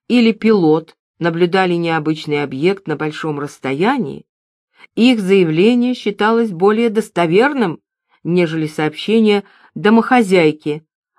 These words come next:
о том, что Н Л О совершил посадку на её дворе. Затем инопланетников начала преследовать навязчивая идея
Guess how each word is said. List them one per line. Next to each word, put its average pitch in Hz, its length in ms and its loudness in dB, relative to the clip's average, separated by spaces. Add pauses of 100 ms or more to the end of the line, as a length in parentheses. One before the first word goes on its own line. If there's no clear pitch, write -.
о 190 120 0
том, 254 220 0
что - 320 -2
Н 208 180 2
Л 180 140 2
О 240 160 2
совершил 202 460 0
посадку 190 520 -2
на 226 100 2
её 170 240 0
дворе. 156 460 0 (1400)
Затем 214 760 0
инопланетников 185 1400 0 (420)
начала 160 400 0
преследовать 240 640 -4
навязчивая 214 680 2
идея 180 760 0